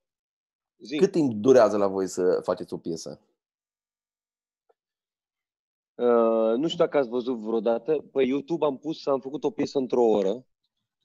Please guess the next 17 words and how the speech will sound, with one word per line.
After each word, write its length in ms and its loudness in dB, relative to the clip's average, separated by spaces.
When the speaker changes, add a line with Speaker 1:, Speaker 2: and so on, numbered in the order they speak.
Speaker 2:
Mă, 160 -4
lasă, 580 4
Speaker 1:
Um, 400 -4
Speaker 2:
că 100 -4
așa 200 0
la 120 4
încordare 460 4
și 140 -2
noi 120 4
facem 500 -2
glume 300 2
într-o 260 0
oră, 180 -2
dar 180 -4
nu-s 380 -6
glumele 360 2
alea. 280 -6